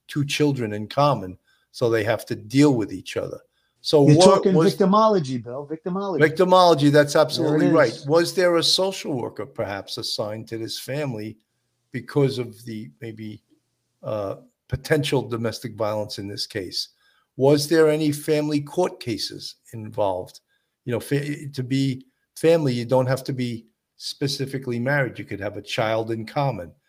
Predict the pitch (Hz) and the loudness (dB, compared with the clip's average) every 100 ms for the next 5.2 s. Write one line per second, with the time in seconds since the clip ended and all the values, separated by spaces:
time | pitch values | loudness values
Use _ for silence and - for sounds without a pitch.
0 | _ _ - 127 110 110 - - - 143 | _ _ -10 -8 -6 -8 -10 -6 -2 0
1 | - 143 165 175 214 214 180 180 156 107 | 0 0 0 2 4 6 6 8 8 6
2 | 95 101 - 123 - 127 120 123 - 131 | 2 -6 -4 -2 -2 -4 -4 -8 -10 -10
3 | 113 117 - _ _ 131 139 160 156 147 | -8 -8 -12 _ _ 0 4 4 2 0
4 | 156 151 143 - 123 135 156 113 101 - | -2 -2 -4 -6 -2 -2 0 -4 -8 -10
5 | 101 | -12